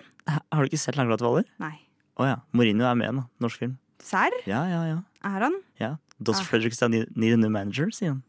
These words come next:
Speaker 1: Det er, det er, det her må
Speaker 2: Oi,
Speaker 1: folk gå inn og se.
Speaker 2: jeg, jeg, jeg skjønner at dette må jeg definitivt
Speaker 1: Ja, ja,
Speaker 2: se.
Speaker 1: ja.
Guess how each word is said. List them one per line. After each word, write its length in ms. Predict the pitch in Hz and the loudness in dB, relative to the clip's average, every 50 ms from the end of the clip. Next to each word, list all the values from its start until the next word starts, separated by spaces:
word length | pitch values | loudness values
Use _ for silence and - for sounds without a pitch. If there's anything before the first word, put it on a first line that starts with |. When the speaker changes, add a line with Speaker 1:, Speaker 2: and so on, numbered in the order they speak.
| _ _ _ _ _ _ _ _ _ _ _ _ _ _ _ _ _ _ _ _ _ _ - - _ _ | _ _ _ _ _ _ _ _ _ _ _ _ _ _ _ _ _ _ _ _ _ _ -20 -20 _ _
Speaker 1:
Det 160 | 104 117 113 | 0 0 2
er, 220 | 92 80 71 80 | 2 0 -4 -8
det 180 | 82 85 - - | -12 -12 -12 -10
er, 200 | - - - 117 117 104 - | -10 -10 -10 -12 -12 -4 -2
det 100 | 117 110 | -2 0
her 220 | - - 107 107 135 | 2 2 2 4 4
må 60 | 262 | 4
Speaker 2:
Oi, 40 | 262 | 4
Speaker 1:
folk 140 | 233 - - | 4 4 4
gå 80 | 120 104 | 2 2
inn 80 | 101 | 4
og 40 | 104 | 6
se. 120 | 262 262 | 6 6
Speaker 2:
jeg, 320 | 269 269 262 - - - 247 | 8 6 4 2 -2 0 2
jeg, 280 | 254 254 254 262 254 - | 4 4 4 4 4 4
jeg 220 | 254 262 262 262 240 | 4 4 4 2 2
skjønner 240 | - 247 208 202 196 | 0 -2 -2 0 -2
at 100 | 202 - | -2 -2
dette 260 | 208 196 - - 185 175 | -4 -6 -2 -2 -2 0
må 120 | 175 175 170 | 0 0 0
jeg 100 | 165 165 | 0 -2
definitivt 680 | 180 - - - 165 156 151 151 - 156 156 - - | -4 -6 -6 -6 -6 -4 -4 -4 -6 -6 -8 -4 -2
Speaker 1:
Ja, 140 | 101 101 107 107 | 0 2 2 2
ja, 100 | 107 101 | 2 2
Speaker 2:
se. 80 | 101 | 2
Speaker 1:
ja. 100 | 143 101 | 0 -2